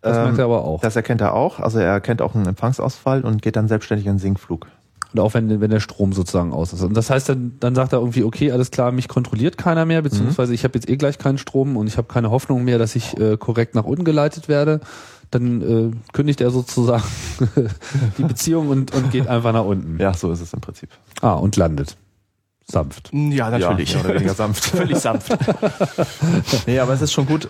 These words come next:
Speaker 2: dass er halt, ähm, nicht die Motoren gleich abschaltet und so runterkippt,
Speaker 1: Ja.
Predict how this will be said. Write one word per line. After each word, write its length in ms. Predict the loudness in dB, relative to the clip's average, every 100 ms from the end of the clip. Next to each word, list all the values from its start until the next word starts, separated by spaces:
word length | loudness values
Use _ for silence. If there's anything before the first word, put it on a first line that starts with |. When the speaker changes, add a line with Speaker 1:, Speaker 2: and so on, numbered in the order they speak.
| -8
Speaker 2:
dass 280 | -2 0 2
er 160 | 2 2
halt, 340 | 2 0 -2
ähm, 460 | 2 4 4 2 2
nicht 220 | 0 0
die 60 | 0
Motoren 400 | 0 0 0 2
gleich 220 | 0 0
abschaltet 460 | -4 0 2 2 2
und 140 | 2
so 80 | 0
runterkippt, 600 | 0 0 0 -2 -4 -8 -2
Speaker 1:
Ja. 280 | 2 2 0